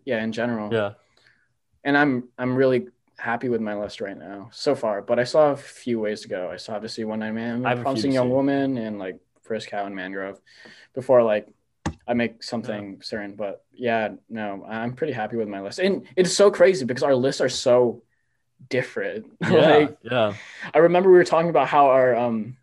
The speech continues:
Speaker 1: top ten for the decade was, like, super similar.
Speaker 2: Yeah.
Speaker 1: But our top ten for the year is literally, like, it's not night and day. We do have a few similarities, but, like,
Speaker 2: Yeah.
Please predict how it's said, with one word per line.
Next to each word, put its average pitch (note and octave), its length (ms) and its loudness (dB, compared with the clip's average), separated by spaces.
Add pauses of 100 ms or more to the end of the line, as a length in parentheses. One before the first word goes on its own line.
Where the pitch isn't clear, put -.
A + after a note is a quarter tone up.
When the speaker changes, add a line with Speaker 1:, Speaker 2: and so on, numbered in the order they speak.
(240)
Speaker 1:
top C#3+ 180 2
ten C#3+ 160 2
for D3+ 100 2
the C3 80 2
decade A#2+ 500 0
was, A2+ 180 -4
like, A2 120 -4
super A#2+ 320 -4
similar. A2 540 -6 (260)
Speaker 2:
Yeah. C3 260 4
Speaker 1:
But - 80 6
our E3 80 6
top D3+ 220 2
ten F3+ 180 -2
for E3 100 4
the C#3 100 2
year C3 260 4
is A#2+ 240 -2
literally, C#3 400 4
like, G#2+ 280 -2 (360)
it's - 100 -8
not A3 140 0
night C3+ 160 4
and C3 100 0
day. B2 140 4
We A#2 120 0
do D3+ 160 -2
have E3 140 2
a C3+ 60 2
few C#3+ 140 -2
similarities, A#2 800 -2
but, A#2+ 200 -2
like, B2+ 180 4
Speaker 2:
Yeah. G#2+ 160 -8